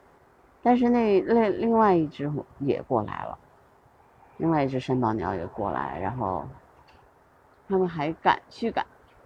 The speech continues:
就驱赶把那个红隼赶走了，然后三宝鸟在那站了很长时间，呃，最后还是飞走了。我，后来我走的时候大概七点半，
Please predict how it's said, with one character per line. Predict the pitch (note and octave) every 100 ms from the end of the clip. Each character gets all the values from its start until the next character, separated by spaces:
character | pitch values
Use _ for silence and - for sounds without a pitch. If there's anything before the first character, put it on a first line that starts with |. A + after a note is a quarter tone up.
| -
就 | C#3+
驱 | B2+ - F3+
赶 | - -
把 | - E2
那 | D3+
个 | D#3+ D#3 C3+ A#2+ E2+ D2
红 | C#3 E3
隼 | G2+
赶 | - -
走 | F3 -
了， | - - _ - - - _ _ _
然 | -
后 | D3+
三 | D3+ E3
宝 | D3+
鸟 | C#3+ G2
在 | D#3
那 | D3 D3 - - _ _ - -
站 | - A3
了 | F3
很 | D3 -
长 | - B2+
时 | D#3+
间， | A2+ - - - - _ _ _ _ _ _ _ _ _ _ _
呃， | - B2+ A#2+ - - - _ _
最 | E3+
后 | D3+
还 | D3
是 | C3
飞 | C#3 D3
走 | B2+ -
了。 | - - - _ - _ _ _ _ - -
我， | - E3+ - _ _ _ -
后 | A3
来 | A3
我 | G#3+ F#3+
走 | G#3 C#3+
的 | -
时 | D3+
候 |
大 | D3+ E3
概 | E3
七 | D#3 F#3
点 | F3+ C3
半， | F#3 G3